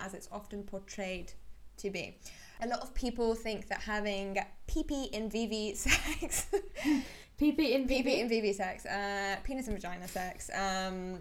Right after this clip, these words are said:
Speaker 1: a lot of people think that having penis and vagina sex is, for the first time, is how you lose your virgin-, virginity. But this leaves a lot of people and a lot of other types of sex out of the picture.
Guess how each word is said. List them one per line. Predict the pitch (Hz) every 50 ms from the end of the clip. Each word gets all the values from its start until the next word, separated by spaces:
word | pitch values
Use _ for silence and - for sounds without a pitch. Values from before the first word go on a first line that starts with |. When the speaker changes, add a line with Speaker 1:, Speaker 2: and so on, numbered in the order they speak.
| - - -
Speaker 1:
a | 240
lot | 320 - 339
of | -
people | 359 330 269 269
think | 226 233 208
that | 196 214
having | 220 208 196 190 190
penis | 202 196 190 190 196
and | 185 175
vagina | 175 - 180 180 185 185 190
sex | 196 196 185 202 196 - -
is, | - - 196 185 185 185 185 -
for | - 202
the | 208
first | - 233 220 220 220
time, | 220 202 196 196
is | 196 -
how | - - 359
you | 320 247 220
lose | 196 175 175 -
your | 180 170
virgin-, | 180 180 185 190 - - - 208
virginity. | - 202 196 202 208 208 190 196 - 190 - 190 220 262 254 - - - - - - - - -
But | 294 277 220 214 277 339 - - - -
this | - 208 220 262 277 269
leaves | 277 277 262 240
a | 240 220
lot | 220 220 226 233 233 240 254 277 269 -
of | 254 -
people | - 240 233 226 214 214 208
and | - 202 202
a | 202 196
lot | 196 196
of | 196 202
other | - 202 196 196
types | 202 - - 254 262 262 - -
of | 208 202
sex | - 190 - - -
out | 196 190
of | -
the | 196 190
picture. | - 220 226 233 - - - 202 190 190 202